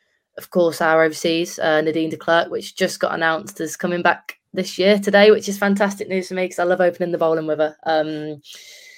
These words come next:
but yeah, it was, it was really pleasing, and I think it's just something, it's just gonna make us wanna win more next year.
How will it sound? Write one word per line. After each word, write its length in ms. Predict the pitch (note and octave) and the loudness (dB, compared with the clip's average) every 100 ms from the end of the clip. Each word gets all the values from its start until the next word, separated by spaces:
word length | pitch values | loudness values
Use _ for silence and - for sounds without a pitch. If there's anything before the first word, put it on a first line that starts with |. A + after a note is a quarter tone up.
| - _ _ _ | -20 _ _ _
but 140 | - F#3 | 0 6
yeah, 280 | F#3 D#3+ D#3+ | 6 6 2
it 140 | - | 2
was, 260 | F3 E3+ - - | 2 -2 -6 -2
it 120 | F#3+ | -2
was 100 | F#3+ | 6
really 220 | G3+ F#3+ | 8 8
pleasing, 560 | F3+ F#3+ F3+ E3 D#3 D3+ - | 6 2 2 0 -2 -4 -8
and 400 | E3 D#3 D#3 D3+ - _ | -4 -4 -6 -12 -20 _
I 60 | - | -6
think 260 | - F#3+ - | -2 -2 -2
it's 140 | - | -8
just 180 | F3+ - | -8 -4
something, 400 | F#3 - E3 - | -4 -4 -10 -12
it's 180 | G3 - | -14 -12
just 200 | G3 G#3 | -6 -2
gonna 100 | F#3+ | 0
make 240 | F3+ E3+ | 0 -4
us 80 | - | -6
wanna 160 | E3 | -4
win 160 | D#3 D3+ | -2 -2
more 240 | D3+ D3 | -2 -6
next 240 | D3 - - | -6 -10 -6
year. 240 | D3 C#3+ | -6 -6